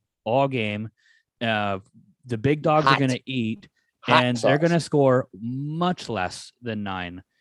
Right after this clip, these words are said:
Speaker 1: By much less, they might score three. They're, they're not gonna score the triple option against us. They're gonna have to start, they're gonna have to pull something out of the playbook, uh, which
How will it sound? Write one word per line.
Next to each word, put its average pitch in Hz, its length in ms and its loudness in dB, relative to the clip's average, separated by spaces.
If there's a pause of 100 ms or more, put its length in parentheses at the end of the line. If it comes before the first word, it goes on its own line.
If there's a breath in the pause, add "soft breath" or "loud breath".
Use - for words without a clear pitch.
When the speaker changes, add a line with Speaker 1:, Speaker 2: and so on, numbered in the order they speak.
(160)
Speaker 1:
By 135 140 0
much 147 300 -2
less, 135 320 -2
they 180 160 0
might 160 420 -2
score 120 360 -2
three. 87 640 -10
They're, 127 240 -2
they're 147 200 -2
not 147 260 0
gonna 147 160 -2
score 123 260 -2
the 117 80 -8
triple 110 280 -6
option 98 320 -6
against 95 320 -12
us. 92 240 -8 (400 soft breath)
They're 127 120 0
gonna 131 160 0
have 135 200 -2
to 127 80 -10
start, 117 480 -4
they're 139 100 -2
gonna 147 100 -4
have 151 80 -10
to 135 60 -10
pull 135 240 -6
something 123 280 -8
out 113 140 -4
of 98 80 -8
the - 60 -20
playbook, 90 380 -8 (640)
uh, 98 300 -2
which 104 240 -6